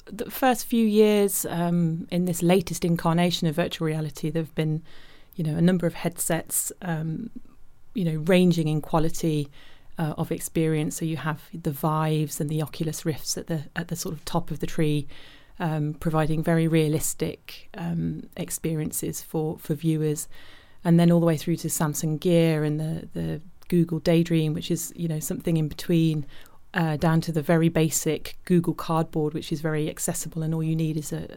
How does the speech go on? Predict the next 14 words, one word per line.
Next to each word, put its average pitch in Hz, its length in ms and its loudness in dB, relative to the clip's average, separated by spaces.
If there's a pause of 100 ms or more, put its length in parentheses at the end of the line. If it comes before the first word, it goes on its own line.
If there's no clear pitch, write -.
a, 160 120 -8
is 170 180 -4
a 165 40 -6
smartphone 160 720 -2
to - 140 -4
view 165 320 4
that 160 160 -4
type 160 200 -8
of 160 100 -8
content, 165 520 -6 (240)
and 165 80 -4
it's - 80 -8
very 151 160 -8
cheap. 160 500 -2